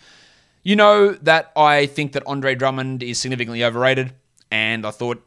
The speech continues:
that starting him for the Lakers was horrendous, and in the end they took him out of the starting lineup and benched him. Um, and I thought that he wouldn't be able to get a starting contract in the N B A this season.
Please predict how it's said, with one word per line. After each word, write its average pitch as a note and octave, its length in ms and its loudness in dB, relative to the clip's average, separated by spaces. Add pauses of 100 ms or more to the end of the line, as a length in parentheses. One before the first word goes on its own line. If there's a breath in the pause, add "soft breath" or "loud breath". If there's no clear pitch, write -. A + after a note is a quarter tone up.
(120)
that A2+ 300 -10
starting C3 360 0
him A#2+ 140 -10
for A#2+ 60 -14
the A#2+ 60 -6
Lakers A#2+ 320 -6
was G#2+ 140 -12
horrendous, C#3+ 560 -2
and A2 80 -8
in A2+ 80 -6
the G#2+ 120 -8
end A2 140 -8
they G#2 80 -8
took G#2 180 -14
him G#2+ 100 -10
out B2 160 -4
of A#2 40 -8
the A#2 60 -10
starting A#2+ 320 -4
lineup A#2 360 -8 (100)
and G#2 280 -10
benched C#3+ 280 -4
him. C#3+ 180 -6 (520 soft breath)
Um, B2+ 640 0
and A2+ 320 -6
I G#2+ 220 -4
thought A2+ 300 -10
that G#2 100 -12
he A2 100 -10
wouldn't A#2 300 -10
be A2+ 100 -4
able A2+ 120 -2
to A2+ 80 -8
get A2+ 140 -8
a A2 40 -10
starting A2+ 340 -4
contract C3 420 -4
in A#2+ 100 -6
the A#2+ 120 -4
N B2 100 -6
B A#2+ 100 -6
A A#2 140 -2
this A2+ 200 -10
season. E3 500 -2